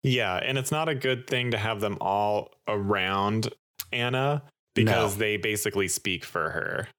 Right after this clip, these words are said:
Speaker 2: Which is messed up. And
Speaker 1: Yeah.
Speaker 2: it just drives the story a little further because they ask the nun, "Well, have you seen the mom passing food like a bird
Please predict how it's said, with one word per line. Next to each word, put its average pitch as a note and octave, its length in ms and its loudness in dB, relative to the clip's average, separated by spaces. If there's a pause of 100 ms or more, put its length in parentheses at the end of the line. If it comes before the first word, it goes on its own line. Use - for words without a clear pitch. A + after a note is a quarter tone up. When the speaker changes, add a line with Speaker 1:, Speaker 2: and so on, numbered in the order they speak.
(100)
Speaker 2:
Which A#2 180 0
is A#2 120 0
messed G2+ 380 2
up. D#2 320 -2 (300)
And G#2+ 140 2
Speaker 1:
Yeah. F2+ 240 2
Speaker 2:
it - 40 -2
just C3 240 0
drives C3 340 2
the A#2 60 2
story G#2+ 320 4
a F#2+ 80 4
little F#2 200 4
further G2 480 2
because F#2+ 520 0 (640)
they A#2 220 0
ask B2 320 0
the A2+ 80 2
nun, A2+ 340 4
"Well, G2 220 4
have G#2 160 -2
you G2+ 120 0
seen G#2 300 4
the G2 80 2
mom G#2 360 2
passing E2+ 500 -2
food D#2+ 520 0 (340)
like G2 260 2
a C3+ 60 0
bird C3+ 540 0